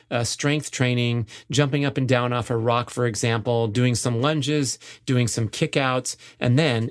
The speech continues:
in between, all of these little drills and challenges, I'll walk to recover so that the workout is not overly strenuous. Just like the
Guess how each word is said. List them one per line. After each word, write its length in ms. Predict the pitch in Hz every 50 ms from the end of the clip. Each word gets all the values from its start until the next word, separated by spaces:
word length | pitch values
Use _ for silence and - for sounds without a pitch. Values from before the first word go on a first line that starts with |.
| - -
in 180 | 160 165 160 143
between, 760 | 139 - - - - - 226 214 156 135 127 120 120 110 - - - - - _ _ -
all 220 | 147 147 147 143
of 120 | 135 117
these 300 | 120 131 131 127 117 - - 370
little 240 | 151 135 131 127 117
drills 520 | 107 - 131 131 139 135 131 131 123 -
and 260 | - 131 123 113 107
challenges, 880 | - - - 147 160 185 180 156 127 104 - 110 104 107 135 139 - - - - - - _ -
I'll 200 | 135 127 127 117
walk 480 | 107 104 127 156 214 202 160 135 - -
to 120 | - 131
recover 540 | 127 123 120 - - 165 160 131 110 - -
so 160 | - - 143
that 160 | 120 120 110 -
the 80 | 123
workout 400 | 113 131 156 - - 120 120 120
is 120 | 113 101 104
not 360 | 107 107 104 107 113 - - -
overly 400 | 123 107 107 104 113 113 123 135
strenuous. 580 | 117 - - 156 175 208 180 113 110 101 - -
Just 260 | - 135 127 - -
like 260 | 135 123 117 110 -
the 340 | - 117 110 107 107 107 104